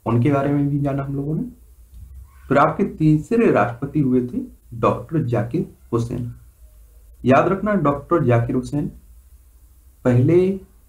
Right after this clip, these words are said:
मुस्लिम राष्ट्रपति थे भारत के, और इनकी जब मृत्यु हुई, ये अपने पद पर थे, मतलब पद, राष्ट्रपति रहते हुए इनकी मृत्यु हुई। जैसा कि आपको पता होगा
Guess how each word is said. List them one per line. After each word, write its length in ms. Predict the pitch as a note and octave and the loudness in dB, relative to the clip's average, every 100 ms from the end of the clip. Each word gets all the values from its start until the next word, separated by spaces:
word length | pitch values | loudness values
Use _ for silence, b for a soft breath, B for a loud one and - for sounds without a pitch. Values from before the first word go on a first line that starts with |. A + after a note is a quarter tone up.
| - | -6
मुस्लिम 440 | A2+ A#2 C3 D3+ | 0 0 2 2
राष्ट्रपति 520 | A#2 G#2 - G2+ G#2 A2 | 2 -2 -6 -10 -10 -8
थे 60 | |
भारत 320 | G2+ G2 G2 - | -6 -6 -8 -14
के, 60 | - - - - - - | -18 -18 -20 -20 -16 -4
और 100 | A2 | 2
इनकी 340 | B2 D3+ F#3+ | 2 2 0
जब 120 | D#3+ | 2
मृत्यु 420 | D#3 C3 B2+ E3+ C#3+ | 2 0 -2 0 2
हुई, 300 | A#2 - - - - | 2 0 -4 -10 0
ये 60 | |
अपने 240 | B2 A#2+ D3+ | 2 2 0
पद 200 | - A#2 - | 0 -2 0
पर 260 | B2 A#2+ | -2 -2
थे, 100 | - - - - - - - | -8 -14 -16 -20 -20 -20 -10
मतलब 340 | G#2 A#2 A#2 | -2 0 0
पद, 220 | A2+ A2 - - - - - - - - | -2 -4 -6 -20 -20 -20 -20 -20 -20 -8
राष्ट्रपति 480 | G#2+ G#2 - B2 C3+ | -2 -2 -2 -4 0
रहते 280 | A2 G#2 A2+ | -2 -2 -2
हुए 260 | A2+ C3 - - - | 0 0 -2 -6 -6
इनकी 260 | G#2 C#3+ | -4 0
मृत्यु 320 | D3+ - G#2 | 0 0 -4
हुई। 180 | G2 G2 - - - - - | -6 -8 -12 -20 -20 -20 -8
जैसा 240 | A2 G#2+ C#3+ | -6 -4 -2
कि 140 | D#3+ | 0
आपको 260 | A#2+ - G#2+ | 0 0 -6
पता 220 | G#2+ A#2 | -6 -6
होगा 300 | B2 A#2+ | -4 -2